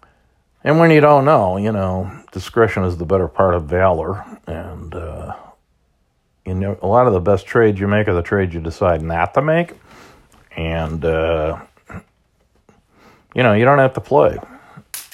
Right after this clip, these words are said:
You know, like, the temptation for us with Moderna is like, "Oh, maybe we could get back in and make money." But sometimes the train left the station, and you don't wanna go chasing it, you know, or you'll get run over by an oncoming train.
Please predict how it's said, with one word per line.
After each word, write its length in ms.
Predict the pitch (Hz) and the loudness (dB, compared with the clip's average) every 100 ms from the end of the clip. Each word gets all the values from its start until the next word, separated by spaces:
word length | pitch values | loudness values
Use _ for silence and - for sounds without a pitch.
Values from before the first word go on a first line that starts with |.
| - _ _ _ _ | -20 _ _ _ _
You 100 | 110 | -4
know, 180 | 107 87 | -4 -2
like, 240 | 87 87 - _ _ _ _ _ _ _ _ _ | -4 -6 -10 _ _ _ _ _ _ _ _ _
the 80 | 101 | 0
temptation 600 | 143 131 139 135 123 113 | 2 2 4 4 4 0
for 260 | - 117 | 2 4
us 160 | 120 - | 4 2
with 140 | 113 | -2
Moderna 420 | 101 101 120 127 110 | -2 2 4 4 4
is 100 | 95 | 2
like, 200 | 98 98 | 2 4
"Oh, 140 | 110 | 4
maybe 240 | 107 107 107 | 4 2 2
we 160 | 104 | 0
could 180 | 92 92 | -2 -2
get 180 | 104 - | -2 0
back 260 | 104 98 | 0 2
in 100 | 110 | 0
and 100 | 98 | 0
make 180 | 95 95 | -2 -4
money." 320 | 92 110 107 | -4 -2 -2
But 360 | 90 95 95 - | -2 -2 -4 -4
sometimes 380 | 196 226 254 180 | -4 -2 -2 -2
the 80 | 147 | -4
train 280 | 156 143 | 0 0
left 200 | 139 131 | 2 0
the 80 | 90 | 0
station, 520 | - 104 120 135 - | -4 -2 0 -2 -8
and 240 | 87 87 87 - - - - _ _ _ _ | -6 -6 -8 -16 -20 -20 -20 _ _ _ _
you 100 | 110 | 0
don't 140 | 135 131 | 2 4
wanna 160 | 120 | 4
go 100 | 110 | 4
chasing 480 | 110 113 117 139 73 | 4 2 2 0 -6
it, 180 | 58 - _ - | -10 -14 _ -10
you 120 | 95 | -6
know, 180 | 90 92 | -2 0
or 100 | 104 | 0
you'll 320 | 92 98 98 | 0 0 -2
get 180 | 92 80 | -2 -2
run 160 | 101 | 0
over 240 | 107 104 104 | 2 2 0
by 220 | 90 95 | 2 0
an 80 | 92 | 2
oncoming 580 | 107 120 107 69 57 78 | 0 0 -4 -8 -10 -12
train. 540 | - 65 57 - - | -10 -10 -10 -14 -18